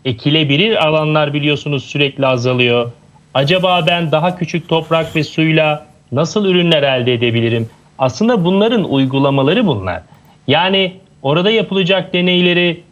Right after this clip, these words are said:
bizden böyle çok ayrı, çok uzakta işler gibi görmemesi lazım hiçbir insanın. Çünkü tamamen bize böyle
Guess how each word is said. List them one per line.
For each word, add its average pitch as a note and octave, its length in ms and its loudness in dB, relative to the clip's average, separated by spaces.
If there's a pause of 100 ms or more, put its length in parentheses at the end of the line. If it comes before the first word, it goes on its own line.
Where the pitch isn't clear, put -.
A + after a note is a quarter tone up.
(300)
bizden E3 460 2
böyle G3 260 2
çok G3+ 300 -2
ayrı, E3+ 280 0
çok G#3 220 -6
uzakta E3 420 -2
işler E3+ 420 0
gibi D#3 300 0
görmemesi F#3+ 600 0
lazım A2+ 340 0
hiçbir A2+ 340 -4
insanın. A#2+ 560 0 (280)
Çünkü C#3 280 -4
tamamen G3 680 2
bize F3+ 260 2
böyle F#3 420 0